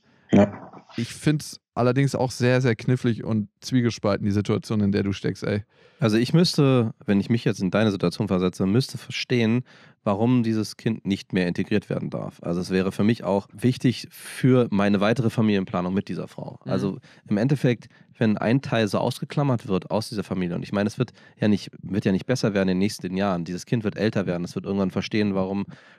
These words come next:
Speaker 3: kommt zu meinem Geburtstag keiner, warum darf ich nicht auf Geburtstage gehen.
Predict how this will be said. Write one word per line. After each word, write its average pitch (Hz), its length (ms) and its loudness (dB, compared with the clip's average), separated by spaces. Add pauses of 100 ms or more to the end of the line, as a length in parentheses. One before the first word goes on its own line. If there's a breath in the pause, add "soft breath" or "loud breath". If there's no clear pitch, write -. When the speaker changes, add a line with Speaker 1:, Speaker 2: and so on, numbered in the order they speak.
Speaker 3:
kommt 110 220 -6
zu - 80 -8
meinem 95 160 0
Geburtstag 107 560 -2 (320 soft breath)
keiner, 95 460 0
warum 98 200 2
darf 98 140 -2
ich 117 140 -6
nicht 107 140 0
auf - 160 -8
Geburtstage 101 580 -2
gehen. 104 300 0